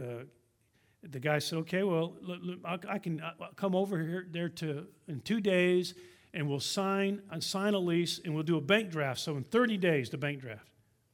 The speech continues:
And I said, "Okay." And then I thought about it, and the Lord impressed, "Tell him to bring a check, not a bank draft." So I call him back and say, "I, I will sign that lease,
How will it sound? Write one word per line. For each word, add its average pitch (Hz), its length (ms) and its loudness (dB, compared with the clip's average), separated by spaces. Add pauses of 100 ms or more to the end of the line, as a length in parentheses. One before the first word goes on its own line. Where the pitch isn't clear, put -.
(920)
And 185 80 0
I - 20 4
said, 196 160 0
"Okay." 190 520 2
And 160 160 -2
then 190 200 2
I 190 180 -8
thought 180 220 -2
about 170 260 -2
it, 202 120 -4
and 175 80 -2
the 160 220 -6 (120)
Lord 175 220 0
impressed, 170 440 -4 (540)
"Tell 202 120 -2
him 220 60 0
to 196 60 0
bring 170 200 0
a 147 40 -2
check, 123 320 -6 (200)
not 147 140 -4
a 127 40 -6
bank 117 200 -6
draft." - 220 -18 (1600)
So 185 80 -6
I - 20 -2
call 202 180 4
him 190 60 4
back 190 140 6
and 185 100 0
say, 190 240 2 (260)
"I, 185 100 4
I 208 260 4
will 226 160 6
sign 240 480 2
that 202 200 4
lease, 185 520 2